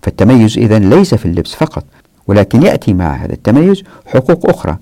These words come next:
يعني اللبس هو رمز لهذا التميز. فبعض إن لم يكن كثير من هؤلاء المميزين من الفقهاء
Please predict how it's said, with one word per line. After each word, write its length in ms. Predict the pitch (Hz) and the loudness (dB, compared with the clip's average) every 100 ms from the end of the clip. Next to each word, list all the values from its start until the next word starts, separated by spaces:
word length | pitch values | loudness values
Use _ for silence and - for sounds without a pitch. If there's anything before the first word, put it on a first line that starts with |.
| _ _ _ - | _ _ _ 0
يعني 280 | 110 110 | 2 4
اللبس 400 | 104 175 202 - | 4 2 0 0
هو 140 | 123 120 | 2 4
رمز 360 | - 262 220 | 4 4 2
لهذا 480 | 131 120 135 120 113 | 2 2 2 0 -2
التميز. 640 | - - 98 87 73 - - - - | -4 -4 -2 -2 -6 -12 -20 -20 -18
فبعض 540 | - 117 170 175 156 160 | -2 2 4 4 2 -2
إن 160 | 90 | -6
لم 120 | 76 120 | -4 -6
يكن 160 | - | -8
كثير 440 | - 117 170 131 82 | -4 -2 2 2 2
من 140 | 73 | -2
هؤلاء 540 | 95 139 104 85 87 - | 0 2 2 0 -2 -2
المميزين 840 | 147 147 92 87 85 87 110 151 120 | 2 2 2 0 0 0 0 0 0
من 240 | 85 143 | 0 2
الفقهاء 560 | 175 123 - 139 165 | 2 -2 -2 -2 -2